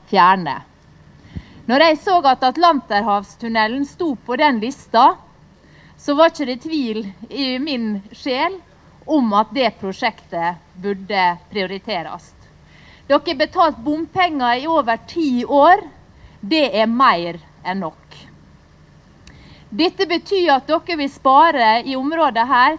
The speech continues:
tre hundre og sytti million kroner. De som kommer til å merke det aller mest, er de som pendler på jobb, de som kjører ungene til aktiviteter, de som av ulike grunner må ferdes gjennom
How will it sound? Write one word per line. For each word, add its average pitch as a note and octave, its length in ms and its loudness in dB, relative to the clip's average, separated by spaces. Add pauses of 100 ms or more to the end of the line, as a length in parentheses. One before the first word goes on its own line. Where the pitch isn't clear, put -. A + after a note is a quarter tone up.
(120)
tre D#4+ 180 -2
hundre C#4+ 320 -2
og A3 140 -8
sytti - 600 -6 (140)
million A3+ 640 -4
kroner. F3+ 540 -6 (880)
De F4+ 260 6
som C4 200 -6
kommer D#4 220 -2
til E4+ 120 -4
å C4+ 40 -4
merke D4 320 -2
det C4 160 -2
aller G#3+ 400 2
mest, A#3+ 460 -2 (260)
er C#4 80 -4
de E4 160 4
som A#3+ 160 -10
pendler C4+ 480 -2
på G#3+ 160 -6
jobb, A#3 300 -2 (840)
de F4 120 6 (100)
som B3 320 -2
kjører C#4 340 -2
ungene C#4 460 -4
til G#3+ 160 -6
aktiviteter, A3+ 960 -6 (580)
de E4 140 6 (100)
som B3 320 -4
av C4 220 2
ulike C#4+ 500 -2
grunner C4+ 600 2 (160)
må C#4+ 240 2
ferdes C#4 680 -2
gjennom G3 480 -2